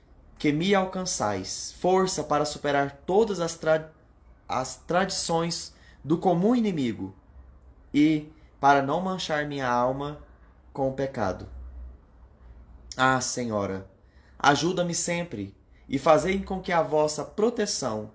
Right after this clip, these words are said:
sempre triunfe de todos os inimigos de nossa eterna salvação.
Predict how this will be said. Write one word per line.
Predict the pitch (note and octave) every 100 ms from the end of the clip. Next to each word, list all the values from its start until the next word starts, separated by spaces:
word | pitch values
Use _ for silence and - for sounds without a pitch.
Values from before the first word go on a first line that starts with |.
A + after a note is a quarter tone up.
| - - _
sempre | - - F3+ F#3+
triunfe | F#3 F3+ D#3 D3+ D3 - C3+ - - - -
de | C3+
todos | C3+ - G3 G3+
os | F#3
inimigos | E3+ F3 D3+ C3 B2+ C3 - - - - - -
de | C#3
nossa | D3 B2 A#2+ A#2+ - B2 -
eterna | A2+ - - C3+ D#3+ D#3+ D#3
salvação. | D#3 - C3 B2+ B2 - A#2+ A#2 A#2+